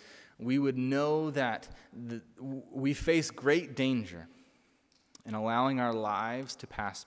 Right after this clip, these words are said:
by with our minds not present. Lord, we ask that for the sake of our children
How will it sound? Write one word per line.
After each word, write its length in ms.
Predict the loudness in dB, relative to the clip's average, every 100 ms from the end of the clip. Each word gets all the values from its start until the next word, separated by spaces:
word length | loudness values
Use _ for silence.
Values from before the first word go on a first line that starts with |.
| -8
by 340 | -6 -8 -14 -20 _ _ _ _ _ _ _ -20 -14
with 120 | -10
our 120 | -6 -4
minds 640 | -2 -2 -4 -6 -8 -8
not 260 | -8 -8 -12
present. 500 | -16 -16 -16 -20 -20 _ _ _ _ _ _ _ _ _ _ _ _ _ _ _ _ _ _ _ _
Lord, 160 | -10 -8
we 120 | -6
ask 260 | -6 -8 -10
that 120 | -10
for 140 | -10
the 80 | -10
sake 500 | -8 -6 -6 -8 -18 -20 -20 -20
of 240 | -12 -10 -8
our 100 | -10
children 560 | -8 -10 -10 -10 -14